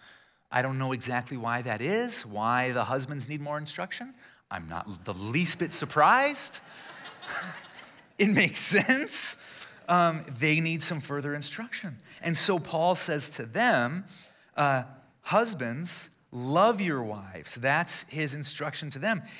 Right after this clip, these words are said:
He, he goes beyond just submitting. Yes, they submit, but even beyond that, he says, "Husbands,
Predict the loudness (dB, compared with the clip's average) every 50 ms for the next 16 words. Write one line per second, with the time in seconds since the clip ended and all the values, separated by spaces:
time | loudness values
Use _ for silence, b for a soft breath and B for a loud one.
0 | B B B -4 -4 -2 -2 -2 -2 0 0 0 0 -2 -2 -4 -6 -8 -12 -10
1 | -6 -2 -2 0 2 4 4 6 6 6 6 4 4 4 2 0 -2 -4 -6 -4
2 | -2 0 2 2 0 0 -4 -6 -6 -6 -6 -6 -6 -6 -6 -4 -4 -2 -2 -4
3 | -4 -6 -6 -4 0 2 2 2 2 0 -2 -4 -4 -4 -4 -4 -6 -6 -4 -4
4 | -2 0 2 0 0 0 -4 -8 -10 B B B B B B 2 2 2 2 0
5 | 0 0 0 0 0 2 4 6 6 8 8 8 6 4 2 2 2 2 0 0
6 | -2 -6 -6 -6 -4 -4 -2 -2 -2 -2 -4 -6 -8 -10 B B B B B B
7 | B -2 -2 -2 -2 -2 -6 -6 -4 -4 -6 -6 -8